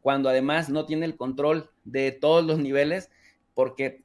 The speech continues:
por cierto, pues también eso causa, causa, eh, pues ciertas reacciones de preocupación al decir, bueno, es que cómo alguien puede controlar tantas esferas políticas si después el poder corrompe y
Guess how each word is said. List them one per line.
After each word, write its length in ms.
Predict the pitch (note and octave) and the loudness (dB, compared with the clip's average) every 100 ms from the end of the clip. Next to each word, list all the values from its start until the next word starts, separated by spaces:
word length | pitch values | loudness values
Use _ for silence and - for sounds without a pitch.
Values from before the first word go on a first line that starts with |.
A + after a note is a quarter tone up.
| - | -8
por 160 | B2+ | -8
cierto, 400 | B2 D3+ E3+ - | 0 2 2 0
pues 160 | - A#2+ | -10 -8
también 320 | A#2+ B2+ C#3+ | -4 -2 -2
eso 240 | D#3 D3+ C#3+ | -4 -4 0
causa, 580 | D3 D3+ D#3+ C#3+ B2 _ _ - _ | 0 2 0 0 -2 _ _ -20 _
causa, 520 | - C#3+ D3 D#3+ D3+ B2 | 4 4 4 4 4 4
eh, 800 | C3 B2+ B2 B2 A#2+ A#2 F#2+ D2 _ _ | 2 2 0 -2 -2 -4 -8 -14 _ _
pues 160 | C3 C3 | -8 -4
ciertas 340 | D#3 D3+ F3 | -2 0 0
reacciones 520 | D#3+ B2+ D3+ D#3+ D#3+ | -2 -2 -4 -2 -4
de 180 | - C#3+ | -2 -4
preocupación 680 | C#3+ C#3 - - C3+ D#3 G3 | -2 -6 -6 -4 -4 -4 -2
al 100 | E3 | -2
decir, 260 | C3 C3+ E3 | -4 -6 -4
bueno, 300 | E3 F3 - | -2 -4 -6
es 120 | C#3+ D3 | -8 -10
que 100 | - | -6
cómo 220 | D#3 D#3+ | -2 2
alguien 380 | D#3+ D#3 E3 D#3 | 2 0 -4 -2
puede 240 | D3+ D#3+ | 0 0
controlar 540 | D3 C3+ C#3 D3+ - _ _ _ - | -4 -2 2 2 2 _ _ _ 2
tantas 400 | D3+ D3 D#3 C#3+ | 2 2 -6 -8
esferas 340 | C3 D3+ D#3+ | -2 0 0
políticas 680 | D3 D3 D3 C#3+ D#3+ F3+ - _ _ _ | -4 -6 -8 -6 -4 -4 -10 _ _ _
si 240 | - - C#3 | -12 -4 -2
después 560 | C3 C3 D3 D#3+ D#3+ - | -2 -2 -2 -2 -2 -8
el 140 | C3 | -4
poder 300 | C3 C#3 D3 | 2 2 2
corrompe 640 | D3+ D3 D3 D3 D#3 E3 _ | 0 -2 -2 -2 -4 -4 _
y 160 | - C3 | -10 -8